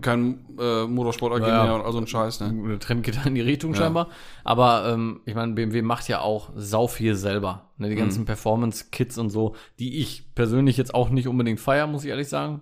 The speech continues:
Speaker 2: Weiß nicht, ob du das neue Performance-Kit vom M vier gesehen hast.
Speaker 1: Mhm.
Speaker 2: Finde ich auch ein bisschen hart schon.
Speaker 1: Ja, das war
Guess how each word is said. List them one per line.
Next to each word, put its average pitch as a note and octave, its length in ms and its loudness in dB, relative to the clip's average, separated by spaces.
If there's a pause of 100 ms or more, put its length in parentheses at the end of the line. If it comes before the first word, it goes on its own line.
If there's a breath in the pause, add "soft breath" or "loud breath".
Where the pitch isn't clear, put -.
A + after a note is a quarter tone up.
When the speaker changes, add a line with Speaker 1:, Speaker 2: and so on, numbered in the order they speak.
Speaker 2:
Weiß A#2+ 120 -2
nicht, B2 80 2
ob A2 40 -6
du A#2 60 -2
das A2+ 100 0
neue B2 180 4
Performance-Kit B2 560 0
vom A#2+ 240 0
M G#2+ 160 -4
vier D3+ 200 0
gesehen D3 260 0
hast. D3 320 -4
Speaker 1:
Mhm. G2+ 280 -2 (680 soft breath)
Speaker 2:
Finde B2+ 220 -2
ich - 80 -6
auch F#2 100 -4
ein A2 60 -4
bisschen A2 340 -4
hart C3 300 0
schon. F#3+ 320 0 (1000 loud breath)
Speaker 1:
Ja, A2+ 440 2 (600)
das A2 340 -2
war B2 520 0